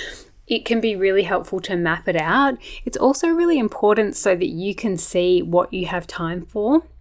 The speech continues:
And it's something that is always a work in progress when we create this schedule. It's not something we,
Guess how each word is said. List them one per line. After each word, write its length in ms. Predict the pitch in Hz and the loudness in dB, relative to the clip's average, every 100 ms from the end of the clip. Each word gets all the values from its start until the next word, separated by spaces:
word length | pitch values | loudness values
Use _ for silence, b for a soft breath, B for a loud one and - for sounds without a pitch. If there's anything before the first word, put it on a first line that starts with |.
| - - - | -20 -10 -2
And 260 | 208 214 | 0 2
it's 140 | 226 - | 0 2
something 380 | 285 269 254 226 | 2 2 0 0
that 160 | - | 0
is 120 | 190 | 0
always 460 | - 202 208 190 185 | 2 6 6 6 2
a 60 | 170 | 0
work 280 | 170 170 | 0 0
in 80 | 170 | -4
progress 480 | 160 175 165 180 - | -2 -2 0 0 0
when 80 | 185 | -2
we 120 | 170 | -2
create 280 | - 175 - | -2 -2 -2
this 140 | 175 | -4
schedule. 360 | - 170 165 170 | -4 -4 -2 -4
It's 140 | 170 | -2
not 220 | 196 - | -2 -2
something 400 | - 180 180 175 | -4 -2 -2 -2
we, 260 | 175 170 | -2 -2